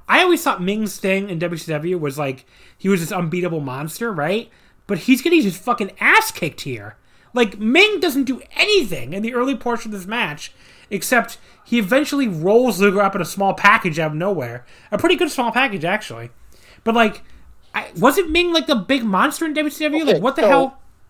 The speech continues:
Speaker 2: I feel like Ming was booked more as a monster in the last couple of years of the company than he was. I can't, when did, I can't remember when he comes in.
Speaker 1: Well, I don't
Speaker 2: But
Speaker 1: know, but I remember a match with, uh,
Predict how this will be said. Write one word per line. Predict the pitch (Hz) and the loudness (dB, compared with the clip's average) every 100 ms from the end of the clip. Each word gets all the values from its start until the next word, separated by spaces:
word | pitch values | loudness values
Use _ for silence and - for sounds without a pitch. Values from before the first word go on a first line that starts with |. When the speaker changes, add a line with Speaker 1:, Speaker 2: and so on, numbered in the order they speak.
| - - | -20 -8
Speaker 2:
I | 143 170 | -2 -2
feel | 311 339 | 0 0
like | 277 143 | 0 -2
Ming | 139 139 160 233 214 | -10 -6 -4 -4 -4
was | 165 135 | -4 -4
booked | - - 143 - | -8 -6 -6 -8
more | 135 131 143 | -8 -2 -2
as | 135 | -2
a | 123 | -6
monster | 110 101 113 143 - 190 165 - | -6 -8 -8 -10 -6 -4 -6 -8
in | 127 | -10
the | 113 | -8
last | 107 95 104 107 117 - | -8 -8 -8 -6 -8 -10
couple | 127 101 | -10 -8
of | 104 | -10
years | 95 107 | -10 -12
of | 110 | -12
the | 107 | -14
company | - 98 123 160 202 _ _ _ _ | -14 -14 -10 -10 -10 _ _ _ _
than | 110 110 | -12 -10
he | 113 110 | -10 -10
was. | 101 107 107 101 - _ _ _ _ _ _ _ _ - | -4 -4 -4 -10 -20 _ _ _ _ _ _ _ _ -4
I | 147 151 | -2 -2
can't, | - 220 165 - | -2 -4 -4 -6
when | 156 | -4
did, | 214 - | -4 -6
I | |
can't | - 185 | -8 -8
remember | 160 147 | -6 -6
when | |
he | 113 | -8
comes | - 113 95 | -10 -12 -8
in. | 101 185 269 _ - | -8 -8 -12 _ 0
Speaker 1:
Well, | 294 | 2
I | |
don't | 370 392 | 4 2
Speaker 2:
But | |
Speaker 1:
know, | 370 | 2
but | 247 | 2
I | 269 | 2
remember | 370 349 311 | 2 2 0
a | 294 | 0
match | 262 277 - | 0 -4 -4
with, | 262 196 - | -10 -12 -10
uh, | 202 208 202 190 | 0 2 2 -2